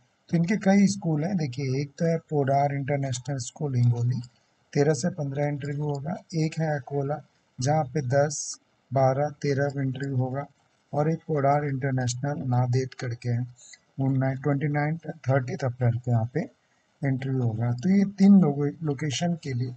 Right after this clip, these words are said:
अ, तीन कैसे, चार location के लिए वैकेंसी निकली हुई है, तो आप जा सकते हैं और apply कर सकते हैं, ठीक है। Email आईडी ये दिया है और contact number दिया है।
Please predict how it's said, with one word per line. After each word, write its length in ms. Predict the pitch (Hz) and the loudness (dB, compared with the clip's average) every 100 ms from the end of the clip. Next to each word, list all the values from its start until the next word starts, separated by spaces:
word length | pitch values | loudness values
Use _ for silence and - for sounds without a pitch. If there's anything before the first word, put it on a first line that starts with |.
| _ - | _ -6
अ, 140 | 139 | -4
तीन 340 | 135 - 151 156 | -4 -6 -4 -4
कैसे, 340 | 156 123 - - - - - _ _ - | -4 -6 -8 -14 -20 -20 -20 _ _ 2
चार 240 | 165 196 | 6 6
location 480 | 180 156 135 156 143 | 4 2 -2 0 -2
के 120 | 143 | -2
लिए 240 | 131 131 | -2 -2
वैकेंसी 520 | 123 123 127 123 127 123 | -2 -2 -2 -2 -2 -2
निकली 260 | 123 143 | -2 -4
हुई 220 | 156 143 | -4 -2
है, 80 | 139 - _ _ _ - | -4 -8 _ _ _ -2
तो 60 | 131 | 0
आप 140 | 123 | 0
जा 220 | 127 120 | 0 -2
सकते 400 | 117 131 120 - | -2 -6 -8 -4
हैं 140 | 131 131 | -2 -2
और 180 | 226 - _ _ _ - | -4 -10 _ _ _ -12
apply 360 | 123 135 127 | -4 0 0
कर 160 | 123 120 | 0 -4
सकते 420 | - 120 - - | -6 -10 -12 -10
हैं, 120 | 113 | -10
ठीक 240 | 113 160 180 | -6 -6 -4
है। 140 | 170 | -2
Email 260 | 131 139 135 | -2 -2 0
आईडी 240 | 131 123 | 0 -2
ये 120 | 131 | -4
दिया 200 | 123 135 | -2 -4
है 80 | 139 | -6
और 280 | 143 143 147 _ _ _ | -6 -8 -8 _ _ _
contact 400 | - 127 123 123 | -2 0 0 -2
number 260 | 131 127 127 | -2 -2 -2
दिया 240 | 127 127 | -2 -2
है। 160 | - | -4